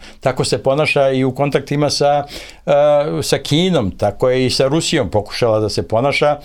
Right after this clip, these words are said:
Ona jednostavno, žena, mislim, nije naučila osnovne lekcije iz, e, diplomatije i na koji način treba ministar inostranih poslova se ponaša.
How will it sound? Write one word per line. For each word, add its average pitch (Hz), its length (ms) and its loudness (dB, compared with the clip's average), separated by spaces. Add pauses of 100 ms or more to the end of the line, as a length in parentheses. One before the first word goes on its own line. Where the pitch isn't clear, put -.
(500)
Ona 98 200 0
jednostavno, 120 720 0 (200)
žena, 117 340 0
mislim, 110 280 -2
nije 107 280 0
naučila 107 520 0
osnovne 110 540 0 (280)
lekcije 110 540 0
iz, 104 140 0
e, 104 220 0
diplomatije 110 880 -2 (280)
i 113 180 0
na 110 120 0
koji 120 260 0
način 117 420 0
treba 104 300 0
ministar 113 360 -2
inostranih 110 340 -2
poslova 110 280 -2
se 123 160 -2
ponaša. 127 400 0